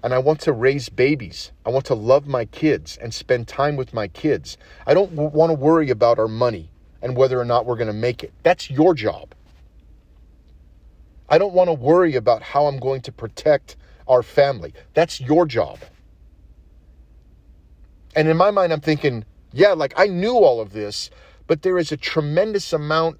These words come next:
of highly confused women that have been influenced by this toxic feminist movement to believe that it's their job to be responsible for all of this.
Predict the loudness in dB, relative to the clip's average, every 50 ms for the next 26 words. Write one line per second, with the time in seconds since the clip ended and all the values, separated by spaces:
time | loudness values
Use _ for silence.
0 | -8 -2 2 2 2 2 -2 -6 -18 _ _ -20 -20 _ -10 -2 2 2 2 2
1 | 2 -6 -6 -8 -8 -8 -8 -8 -8 -8 -8 -8 -10 -4 -2 0 0 0 -2 -4
2 | -4 -8 -12 -14 -16 _ _ _ _ -20 _ -20 _ _ _ 0 2 4 4 4
3 | 2 2 -2 -2 -2 _ -2 -2 -2 -2 -4 -8 -6 -4 -2 -2 -2 -6 -8 0
4 | 0 0 0 0 -4 -10 -10 -6 -2 -2 -2 -2 -2 -10 -14 -14 -14 0 0 0
5 | 0 2 -4 -6 -6 -8 -8 -8 -8 -6 -6 -8 -10 -10 -14 -20 -20 -20 -18 -8
6 | -6 -4 -2 0 0 0 -2 -4 0 0 0 0 0 -4 -6 -18 -18 -18 -16 -2
7 | 2 2 4 4 2 -4 -4 -6 0 2 4 4 4 2 0 -6 -14 -18 -20 -20
8 | -20 _ _ _ _ -20 -20 -20 -8 -6 -4 0 0 0 -2 -2 -8 -2 0 0
9 | 0 0 -2 -4 -6 -6 -6 -8 -6 -6 0 2 2 2 2 0 -2 -8 -14 -14
10 | -12 -12 -12 -12 -12